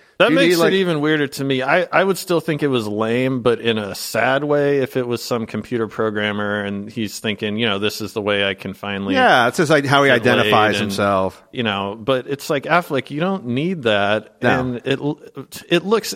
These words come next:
Speaker 1: I just don't understand going out of your way to look ridiculous.
Speaker 2: It's like if you went and bought an iroc or Camaro and started driving around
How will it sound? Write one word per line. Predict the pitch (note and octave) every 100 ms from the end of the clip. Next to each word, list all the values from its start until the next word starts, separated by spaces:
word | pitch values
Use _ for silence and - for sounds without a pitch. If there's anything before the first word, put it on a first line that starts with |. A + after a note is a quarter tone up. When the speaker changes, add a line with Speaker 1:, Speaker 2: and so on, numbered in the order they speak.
| -
Speaker 1:
I | F#3+
just | A3+ -
don't | A3+ G3+ -
understand | D3+ D3 D3+ C#3+
going | C3+ C3 A#2
out | A2+ B2+ C3
of |
your | A#2+ A2
way | A2 A2 G#2
to | G2+ -
look | G#2+ -
ridiculous. | F3+ - - F#2 F2+ -
Speaker 2:
It's | -
like | A3+
if | A3
you | A3
went | G#3
and | D#3+
bought | D3
an | B2+
iroc | G#2 A2 G#2+ F#2+ F2
or | G#2
Camaro | - G#2 G2+ G2 F#2 F2+
and | F2+
started | - G2+ F#2
driving | G2 F#2 F#2+
around | F#2 G2